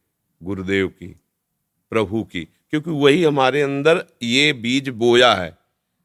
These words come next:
परोपकार का, दूसरों को सुख पहुंचाना, भगवत चिंतन करना, मंगलमय धर्म की स्थापना, ये प्रभु की सामर्थ्य से हो रहा है, मेरी सामर्थ्य से नहीं हो रहा है।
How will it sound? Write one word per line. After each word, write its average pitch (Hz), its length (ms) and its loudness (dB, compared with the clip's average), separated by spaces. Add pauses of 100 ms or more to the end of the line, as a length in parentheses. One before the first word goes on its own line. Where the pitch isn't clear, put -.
(380)
परोपकार 123 680 2
का, 123 580 2
दूसरों 117 480 -2
को 113 160 -4
सुख 117 320 -10
पहुंचाना, 117 640 0 (360)
भगवत 117 400 0
चिंतन 120 420 -2
करना, 120 520 0 (360)
मंगलमय 117 540 0
धर्म 113 340 -10
की 113 160 -8
स्थापना, 120 640 -2 (260)
ये 175 180 -2
प्रभु 139 400 -4
की 208 120 -12
सामर्थ्य 165 540 -4
से 139 140 -10
हो 120 100 -2
रहा 117 120 0
है, 110 60 -2
मेरी 113 260 -2
सामर्थ्य 156 500 -6
से 160 120 -12
नहीं 180 140 -2
हो 147 160 -2
रहा 101 160 -2
है। 78 80 -10